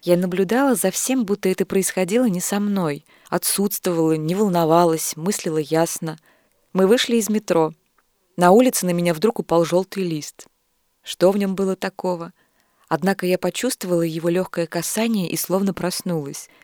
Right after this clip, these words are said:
Митя ничего не заметил. И только бездомная собака, подняв ухо,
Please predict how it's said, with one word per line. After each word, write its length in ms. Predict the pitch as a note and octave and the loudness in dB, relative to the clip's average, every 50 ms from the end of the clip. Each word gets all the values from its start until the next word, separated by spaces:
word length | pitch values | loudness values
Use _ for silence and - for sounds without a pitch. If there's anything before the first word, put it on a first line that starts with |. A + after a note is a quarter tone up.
| _ _ _ _ _ | _ _ _ _ _
Митя 240 | - A3 C4 - D4 | -2 0 0 0 -2
ничего 340 | B3 A3 G3 - - F3 G3 | 0 2 2 0 0 -2 -4
не 140 | G#3+ G#3+ F#3 | -4 -4 -4
заметил. 540 | E3+ E3+ E3 E3 E3 D#3+ D#3 - - - - _ _ _ _ _ _ _ _ _ _ _ - | -4 -4 -4 -4 -4 -6 -6 -8 -10 -12 -14 _ _ _ _ _ _ _ _ _ _ _ -4
И 60 | F3 | 2
только 260 | - A3+ G3 - - | 2 2 2 2 0
бездомная 540 | F3 G3 F#3 E3 G3+ G3+ G3 G3 G3 F#3+ F#3+ | 0 0 2 2 2 2 4 2 0 0 0
собака, 500 | - - F3+ E3+ E3 A3+ B3 B3+ - G3+ | 0 -2 -2 2 2 2 2 2 -2 -4
подняв 460 | - E3 E3+ E3 E3 F3 F3 E3 - - | -2 -4 -4 -2 -4 -4 -6 -6 -4 -6
ухо, 360 | G3 G#3 - - G3 E3+ | -6 -6 -4 -4 -4 -4